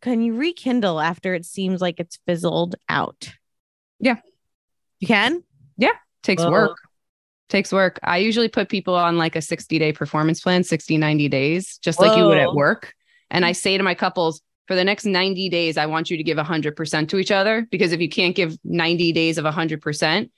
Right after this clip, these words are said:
Speaker 2: you're not gonna do another nine years." And when I say a hundred percent, I
Speaker 1: Whoa.
Speaker 2: mean, like,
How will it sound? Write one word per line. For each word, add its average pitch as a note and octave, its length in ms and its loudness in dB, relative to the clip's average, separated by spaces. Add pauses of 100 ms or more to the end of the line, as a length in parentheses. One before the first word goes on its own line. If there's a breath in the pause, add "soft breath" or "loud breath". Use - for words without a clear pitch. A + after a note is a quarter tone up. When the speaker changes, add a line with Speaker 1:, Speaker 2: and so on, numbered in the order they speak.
(120)
Speaker 2:
you're F3+ 140 2
not F3 160 2
gonna E3+ 160 0
do E3+ 140 2
another D#3+ 320 0
nine C#3 300 0
years." - 420 -10 (260)
And F#3+ 120 2
when F#3+ 80 4
I F#3+ 60 4
say A#3 180 2
a G#3+ 40 4
hundred G3+ 260 0
percent, F3 340 4
I - 20 2
Speaker 1:
Whoa. D#3 60 2
Speaker 2:
mean, D#3+ 180 0
like, D#3 240 0